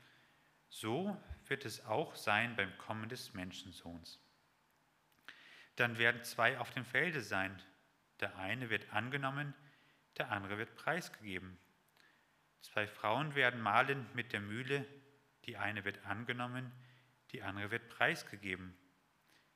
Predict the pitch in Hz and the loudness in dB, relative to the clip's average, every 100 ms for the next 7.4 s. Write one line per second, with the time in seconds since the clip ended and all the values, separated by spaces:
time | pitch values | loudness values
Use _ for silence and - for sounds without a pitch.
0 | _ _ _ - 95 104 110 151 156 - | _ _ _ 2 2 2 -2 -4 -8 -16
1 | - 165 165 104 92 - - - - - | 0 2 2 0 -2 -6 -18 -20 -20 -20
2 | - - 131 123 120 185 - 127 160 - | -4 0 2 4 2 0 -2 -2 -2 -2
3 | 127 110 143 175 185 - 131 135 - - | -2 4 4 4 -4 2 6 6 4 0
4 | 113 98 - 117 139 - 104 92 95 - | 4 4 4 2 2 0 -2 -2 -6 -16
5 | - _ _ _ _ _ _ _ _ _ | -20 _ _ _ _ _ _ _ _ _
6 | - 110 - - 101 110 131 131 135 123 | 0 0 0 0 2 0 -6 -8 -6 -4
7 | 107 - 98 | -4 -4 -12